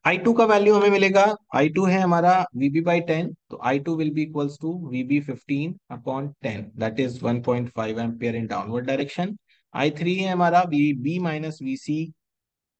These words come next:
upon fifteen, वीबी minus वीसी upon fifteen को सॉल्व करके हमें मिल रहा है टू पॉइंट सेवन फ़ाइव ampere in this direction।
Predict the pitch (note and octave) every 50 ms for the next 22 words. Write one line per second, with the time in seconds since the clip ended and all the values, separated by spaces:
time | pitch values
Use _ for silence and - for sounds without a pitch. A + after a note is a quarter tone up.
0 | _ B2 A#2+ - D3 C#3+ C#3+ D3 D3 D#3+ D#3+ D3+ D#3 E3 E3 D3+ D#3 E3+ F#3 -
1 | - _ _ _ - B2 C3+ C#3 E3 D#3+ D#3 D#3 D#3+ E3 D#3 D#3 D#3 D3 D3+ E3
2 | D#3+ D#3 D#3+ D#3+ D#3 D#3 D3+ C#3 C#3 _ D3+ D#3 D#3 D#3 D#3 D3 - C#3 C#3 D3
3 | C#3+ D3+ C#3+ C#3+ C#3+ D#3 D3 D3 D3 C#3+ C#3 C3+ C3 C3 C3 C3+ C3+ - C3+ B2+
4 | - - C3 C3 B2+ B2 - B2 B2 B2 A#2+ B2 B2 A#2+ A#2+ A#2 A#2 A#2 A#2 A#2
5 | - B2 A#2+ A#2 A#2 A2 A2+ A#2 A#2+ A#2+ C3+ C3 C3 C#3 C#3 - - D#3+ D#3+ F3